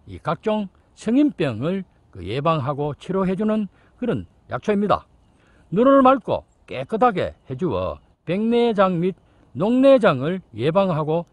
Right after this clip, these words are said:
치료해주는 약초입니다. 그리고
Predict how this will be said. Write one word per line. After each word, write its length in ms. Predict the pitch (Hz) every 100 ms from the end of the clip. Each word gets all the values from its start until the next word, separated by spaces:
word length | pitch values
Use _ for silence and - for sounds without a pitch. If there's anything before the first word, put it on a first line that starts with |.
| _
치료해주는 720 | - 160 175 170 185 190 196 - _ -
약초입니다. 540 | 143 - 196 98 - _ _ _ _ _ _ _ _ _ _ _ _ _ _ _ _
그리고 540 | 262 165 98 123 76